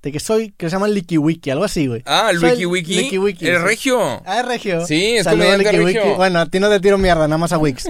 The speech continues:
Speaker 2: <laughs>
Speaker 1: Tú eres, tú no tengo problema con ese vato.
Speaker 2: Licky Wiki, sí.
Speaker 1: Chance está ahí en el podcast, Licky Wiki, saludos, güey. Pero bueno, ese güey, independientemente de ese vato, eh, a, a Wix, la plataforma,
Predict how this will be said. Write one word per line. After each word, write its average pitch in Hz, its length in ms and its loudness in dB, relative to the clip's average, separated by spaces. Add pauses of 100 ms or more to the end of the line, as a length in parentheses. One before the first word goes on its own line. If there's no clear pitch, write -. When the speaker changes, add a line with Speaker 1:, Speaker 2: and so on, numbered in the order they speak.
(120)
Speaker 2:
<laughs> - 160 -14
Speaker 1:
Tú 165 160 0
eres, 180 300 2 (120)
tú 170 120 -4
no 175 100 -2
tengo 170 240 -2
problema 156 320 -2
con 147 140 -2
ese 139 80 -2
vato. 117 400 -6
Speaker 2:
Licky 139 560 -4
Wiki, 143 300 -4
sí. 143 280 -2 (100)
Speaker 1:
Chance 151 280 -2
está 196 120 -2
ahí 180 60 2
en 180 80 -2
el 170 80 -2
podcast, 156 380 -4
Licky 151 200 -2
Wiki, 143 280 -2
saludos, 135 400 -4
güey. 113 120 -10 (840)
Pero 156 200 2
bueno, 165 260 2 (260)
ese 160 240 0
güey, 170 440 0
independientemente 156 680 0
de - 40 -8
ese 190 80 0
vato, 185 340 -2 (500)
eh, 147 180 -4
a, 139 240 -2
a 147 180 -2
Wix, 190 340 0
la 175 80 2
plataforma, 156 680 -2